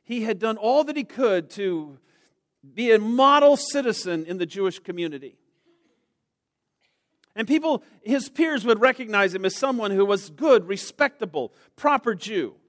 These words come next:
He's betrothed, engaged to Mary, which meant to, they were so engaged in that cultural context that it would take a divorce to,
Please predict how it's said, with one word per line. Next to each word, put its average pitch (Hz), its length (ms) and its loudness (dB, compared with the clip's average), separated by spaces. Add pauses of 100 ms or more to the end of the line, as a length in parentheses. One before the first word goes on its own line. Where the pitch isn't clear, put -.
(1000)
He's 240 200 -6
betrothed, 196 960 -2
engaged 214 1120 -2 (600)
to 220 100 -8
Mary, 240 320 2
which 196 240 -4
meant 240 220 -6
to, 202 220 -4 (1400)
they 190 220 2
were 226 120 2
so 320 360 2
engaged 170 540 2
in 190 80 -4
that 190 240 -4
cultural 214 440 -2
context 202 680 -4
that 180 80 -6
it 175 60 -2
would 175 120 -6
take 202 220 -4
a 175 40 -4
divorce 180 680 0
to, 160 340 -6